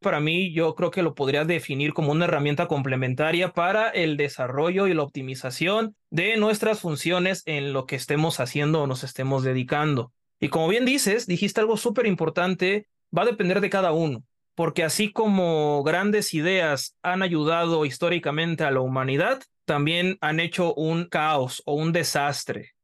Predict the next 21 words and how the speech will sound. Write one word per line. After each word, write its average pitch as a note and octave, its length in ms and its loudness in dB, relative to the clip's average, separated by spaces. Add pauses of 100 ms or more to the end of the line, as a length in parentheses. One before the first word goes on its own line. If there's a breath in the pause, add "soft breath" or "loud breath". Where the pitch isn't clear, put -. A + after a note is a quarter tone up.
(160)
Eso G#3 260 0
va A3+ 80 4
a A3+ 40 4
depender G#3 340 2
de G#3 80 2
cada G3 220 2
quien, F#3 180 -2
porque E3 200 0
al D3+ 40 0
final F3 320 2
del G3 220 2
día F#3 360 2
el D#3 160 0
humano D#3+ 300 -2
es F3 100 -6
el D#3 80 -8
que C#3 120 -8
sigue D#3+ 240 0
teniendo C#3+ 400 -2
el C#3+ 100 -2
control. D#3 600 0